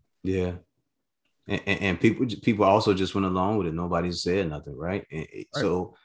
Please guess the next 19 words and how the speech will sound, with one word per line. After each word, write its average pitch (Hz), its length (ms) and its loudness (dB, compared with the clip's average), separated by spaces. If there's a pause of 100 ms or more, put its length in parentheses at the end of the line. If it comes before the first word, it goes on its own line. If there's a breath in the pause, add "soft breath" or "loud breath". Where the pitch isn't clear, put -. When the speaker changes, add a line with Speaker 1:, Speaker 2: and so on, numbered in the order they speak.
(120)
Speaker 1:
after, 87 460 0 (140)
after 87 300 0
not 87 360 2
saying 104 320 2
anything 87 480 0
for 82 400 -2
six - 340 -2
months 85 280 -2
to 85 200 -2
a 78 40 -2
year, 82 460 -2 (540)
eighteen 92 380 0
months 87 240 0
to 82 80 -6
two 92 240 0
years, 87 500 0 (420)
the - 60 -8
shit 90 260 0
becomes 90 720 -2